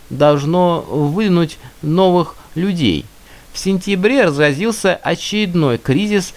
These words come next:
внутри правительства. Опять произошла смена министров.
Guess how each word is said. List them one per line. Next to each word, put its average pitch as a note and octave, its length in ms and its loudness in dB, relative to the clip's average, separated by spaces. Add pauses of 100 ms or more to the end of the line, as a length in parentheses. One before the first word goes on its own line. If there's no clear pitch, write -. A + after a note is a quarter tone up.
(160)
внутри C3 500 0
правительства. C#3+ 840 -2 (400)
Опять E3 500 0
произошла C#3+ 720 0
смена C3 420 0
министров. B2+ 600 -2